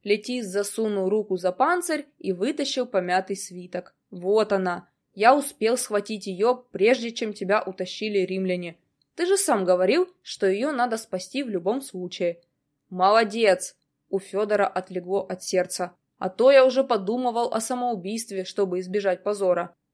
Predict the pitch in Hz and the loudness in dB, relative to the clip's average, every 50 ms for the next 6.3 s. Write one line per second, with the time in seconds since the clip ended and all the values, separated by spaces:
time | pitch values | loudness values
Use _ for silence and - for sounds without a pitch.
0 | _ _ _ - 196 214 208 233 233 233 226 226 - 233 226 214 202 180 170 - | _ _ _ -8 -8 -4 0 2 2 2 2 -2 -4 -8 -8 -6 -8 -8 -10 -12
1 | - _ _ _ _ - 185 196 - - - 180 - - 180 202 226 233 220 196 | -16 _ _ _ _ -10 -8 -8 -6 -6 -6 -6 -2 0 0 0 2 2 0 0
2 | 175 170 190 190 180 180 180 180 175 - - _ _ _ 214 208 220 220 220 - | -2 -2 -4 -2 -2 -2 -2 -4 -4 -10 -20 _ _ _ -2 0 0 0 2 0
3 | 214 180 180 202 226 269 294 - - 226 254 269 269 240 - 214 226 247 247 233 | 0 2 4 4 4 4 2 0 -4 -4 -4 -2 -2 -2 -2 -2 -2 -2 -2 -4
4 | 226 226 - 208 202 - 190 - - 202 214 247 277 - 254 214 190 180 190 220 | -4 -4 -4 -2 -2 -2 -4 -2 -2 -2 -2 -2 -4 -4 -4 0 2 2 2 2
5 | 262 - - 294 - - 247 233 185 180 180 185 196 220 240 233 - - 190 180 | 0 -2 -4 -6 -6 -4 -6 0 2 2 4 4 2 -2 -6 -8 -6 -2 -2 0
6 | 180 180 180 180 - | 0 -2 -4 -8 -14